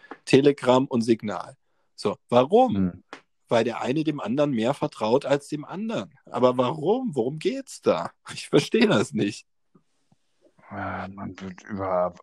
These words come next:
Speaker 2: über-, abgehorcht, ausgespäht und es, äh,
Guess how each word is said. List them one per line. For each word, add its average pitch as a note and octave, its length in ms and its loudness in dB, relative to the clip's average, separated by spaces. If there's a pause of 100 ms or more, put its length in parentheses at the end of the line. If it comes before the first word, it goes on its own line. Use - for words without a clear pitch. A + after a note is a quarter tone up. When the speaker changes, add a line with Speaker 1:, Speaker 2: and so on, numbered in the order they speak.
Speaker 2:
über-, G2 400 -4
abgehorcht, F#2+ 840 4
ausgespäht G2+ 1120 0
und F#2+ 200 -4 (520)
es, - 300 -6
äh, A2 380 -4